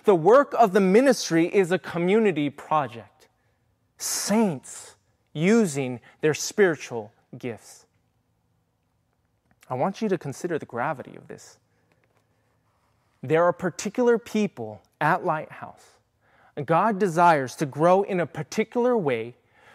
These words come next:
through a particular gift used by a particular steward. And they will be helped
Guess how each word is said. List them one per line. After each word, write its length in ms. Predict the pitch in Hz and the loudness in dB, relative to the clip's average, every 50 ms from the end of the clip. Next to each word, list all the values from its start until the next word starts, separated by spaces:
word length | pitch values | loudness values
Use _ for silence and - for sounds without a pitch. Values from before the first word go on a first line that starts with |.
| _ | _
through 220 | - - 190 180 175 | 0 2 4 4 4
a 40 | - | 2
particular 760 | - 170 165 - - - 220 226 - - 247 240 233 226 208 | 0 -4 -6 -6 -2 -2 -2 -2 0 0 2 4 4 4 2
gift 580 | - - 151 139 127 127 - - - _ _ _ _ _ - - - _ | 0 -4 -4 -4 -4 -4 -8 -14 -20 _ _ _ _ _ -20 -20 -12 _
used 340 | - 175 196 214 208 165 - | 0 2 2 2 2 0 0
by 140 | 190 180 | 2 2
a 80 | 180 175 | 2 0
particular 800 | - - 175 135 - - 220 - - 165 143 131 127 120 113 - _ _ _ | -2 -6 -8 -6 -4 -4 -4 -4 -4 -6 -4 -2 -4 -4 -6 -8 _ _ _
steward. 600 | - - - - - 143 131 113 104 101 - _ _ _ _ _ _ _ _ _ _ _ _ _ _ _ _ _ _ _ _ _ _ _ _ _ _ _ _ _ _ _ _ _ _ _ | -20 -18 -18 -10 -8 -8 -8 -8 -12 -16 -20 _ _ _ _ _ _ _ _ _ _ _ _ _ _ _ _ _ _ _ _ _ _ _ _ _ _ _ _ _ _ _ _ _ _ _
And 160 | 143 139 139 | -6 -4 -2
they 120 | 123 147 180 | 0 0 0
will 140 | 196 196 170 | 0 0 -2
be 160 | 151 165 135 | -2 -6 -8
helped 500 | 107 - - 143 156 190 202 - - | -8 -4 -2 0 0 0 -2 -6 -16